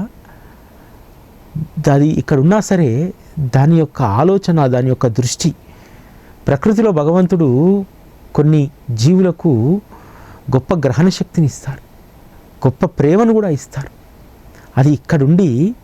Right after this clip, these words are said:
ఎక్కడో ఉన్నటువంటి ఇరవై ఆరు కిలోమీటర్ల దూరంలో అపోలో హాస్పిటల్లో ఉన్నటువంటి తన అల్లారు ముద్దుగా పెంచుతున్నటువంటి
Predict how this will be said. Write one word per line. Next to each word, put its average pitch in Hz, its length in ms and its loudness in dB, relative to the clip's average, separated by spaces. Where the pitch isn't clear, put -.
ఎక్కడో 175 500 0
ఉన్నటువంటి 180 640 0
ఇరవై 143 240 2
ఆరు 139 180 0
కిలోమీటర్ల 202 400 0
దూరంలో 156 520 0
అపోలో 170 300 0
హాస్పిటల్లో 147 520 -2
ఉన్నటువంటి 131 640 -2
తన 131 80 2
అల్లారు 131 480 0
ముద్దుగా 165 320 0
పెంచుతున్నటువంటి 135 920 -2